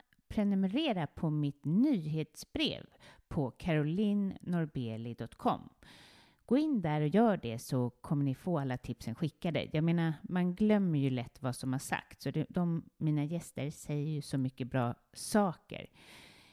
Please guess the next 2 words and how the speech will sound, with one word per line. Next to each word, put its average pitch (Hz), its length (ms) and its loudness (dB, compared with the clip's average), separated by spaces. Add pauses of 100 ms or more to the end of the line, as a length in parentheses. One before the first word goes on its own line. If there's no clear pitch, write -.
(360)
Ehm, 170 800 0 (1000)
ja, 175 540 2